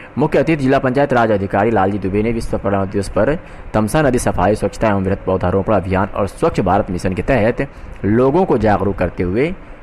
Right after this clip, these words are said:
कहा कि धरती पर जीवन के लालन पालन के लिए पर्यावरण प्रकृति का उपहार है। तमसा परिवार के पूर्वांचल विकास आंदोलन के संयोजक प्रवीण कुमार सिंह ने कहा कि पर्यावरण प्रदूषण एक व्यापक समस्या है जिसे सबसे पहले कम करना होगा,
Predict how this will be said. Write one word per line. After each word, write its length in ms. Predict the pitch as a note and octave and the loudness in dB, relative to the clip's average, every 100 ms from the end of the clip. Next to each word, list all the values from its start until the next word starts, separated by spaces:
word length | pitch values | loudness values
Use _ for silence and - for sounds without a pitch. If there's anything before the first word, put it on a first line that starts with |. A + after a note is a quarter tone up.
| - | -4
कहा 220 | A2+ A2 D#3+ | -2 0 0
कि 180 | F#3+ | 0
धरती 320 | A#2 G#2 F3 E3+ | 0 0 0 0
पर 120 | C3 | 0
जीवन 340 | F#2+ A#2+ D#3 | 0 0 0
के 140 | C#3+ G#2 | 2 2
लालन 280 | F#2+ B2+ | 2 2
पालन 260 | B2 G#2 B2+ | 0 0 0
के 160 | D3 A#2+ | -2 -2
लिए 280 | F#2 A#2 | 0 0
पर्यावरण 460 | A#2 F#2+ G#2 A2+ C#3+ | -2 -2 0 2 0
प्रकृति 380 | - G2 A2 - | -2 -6 -6 -2
का 80 | F#2 | -2
उपहार 380 | - G#2 C3 | -2 -2 -2
है। 160 | F#2 - - - - - - | -2 -8 -14 -14 -14 -6 -2
तमसा 240 | A#2 F#3 | 0 0
परिवार 380 | D#3 D3 C#3+ D#3 | 0 2 2 2
के 100 | D3 | 0
पूर्वांचल 420 | A#2+ A#2 A2+ C3+ | 2 2 2 0
विकास 320 | A2 A2 - | 0 0 0
आंदोलन 400 | - G2+ G2 A2 | -2 0 2 0
के 120 | A2+ | 0
संयोजक 560 | G2+ G2 A2+ A2 C3 - | -2 0 0 2 0 0
प्रवीण 200 | F#2 G2 | -2 -2
कुमार 280 | F#2+ F#2 F2+ | -2 -2 -2
सिंह 200 | - F#2 | -4 -4
ने 120 | F#2+ | -4
कहा 420 | F#2+ F2+ B2 F3+ - - - | -4 0 0 0 -6 -18 -8
कि 60 | A2+ | -4
पर्यावरण 480 | A2+ A2 A#2+ C3 E3+ | 0 2 2 2 0
प्रदूषण 380 | C#3 A#2 C3+ C3 - | 0 -2 -4 -6 -6
एक 180 | G2+ E2 | -6 -4
व्यापक 440 | D#2+ A2+ E3+ E3+ | 0 2 2 -2
समस्या 420 | C#3 G2+ - G2 | -2 -4 -2 -2
है 180 | G2+ D3 | 0 0
जिसे 360 | A2+ - G2+ G#2 - - | 0 0 -2 -4 -12 -20
सबसे 360 | - B2 - E3 | -4 -2 -2 -2
पहले 240 | A#2 G2+ | 0 0
कम 240 | G2+ G#2+ A2 | 0 0 0
करना 260 | F2+ G2+ | -2 0
होगा, 400 | G2+ A#2+ F#2+ A#2+ | 0 2 2 2